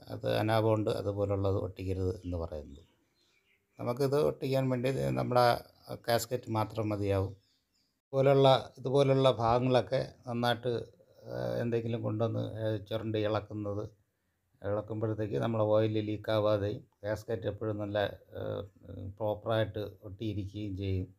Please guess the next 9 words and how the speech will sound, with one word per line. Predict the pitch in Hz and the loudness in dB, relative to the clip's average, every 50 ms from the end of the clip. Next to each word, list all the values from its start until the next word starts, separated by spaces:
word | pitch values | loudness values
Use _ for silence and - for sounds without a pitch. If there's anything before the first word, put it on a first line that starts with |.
| _ _ - | _ _ -12
ഇതിങ്ങനെ | 113 107 98 107 107 98 104 104 101 | -10 -8 -6 -6 -4 -4 -4 -4 -4
നമുക്ക് | 104 101 95 98 92 104 110 107 | -2 -2 -2 -2 -2 -2 -4 -6
ചെയ്തു | - 101 95 87 | -10 -10 -8 -8
പോകാൻ | 87 80 85 80 80 | -6 -6 -6 -6 -6
നല്ലത്. | 76 71 - - _ _ _ _ _ _ _ _ _ _ _ _ _ _ _ _ _ _ _ _ _ _ _ _ _ _ _ _ _ _ _ _ _ _ _ _ _ _ _ _ _ _ _ _ _ _ _ _ _ _ _ _ - | -10 -14 -16 -20 _ _ _ _ _ _ _ _ _ _ _ _ _ _ _ _ _ _ _ _ _ _ _ _ _ _ _ _ _ _ _ _ _ _ _ _ _ _ _ _ _ _ _ _ _ _ _ _ _ _ _ _ -4
മാഗ്നറ്റ് | 139 143 151 143 151 165 165 - 180 - | 0 2 2 4 4 4 2 2 2 6
കവറിൻ്റെ | 160 156 160 160 160 170 165 170 165 160 | 6 8 8 8 6 8 8 8 8 6
ഈ | 143 131 165 160 165 - - | 4 2 0 0 0 2 4
ഭാഗത്ത്, | 147 147 151 160 160 160 139 127 | 6 6 6 6 4 2 0 -2